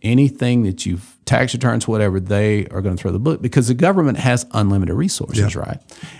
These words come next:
Speaker 1: And so they were looking to make an example. And so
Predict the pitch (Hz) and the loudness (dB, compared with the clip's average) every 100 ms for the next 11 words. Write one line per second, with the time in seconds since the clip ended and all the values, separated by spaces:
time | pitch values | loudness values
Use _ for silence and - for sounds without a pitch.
0 | - - 113 - 117 107 87 123 151 147 | -4 0 2 4 4 2 2 2 4 4
1 | 131 113 101 92 90 87 85 87 98 139 | 2 2 2 0 0 -2 -2 -2 0 2
2 | 117 104 104 98 | 2 2 2 0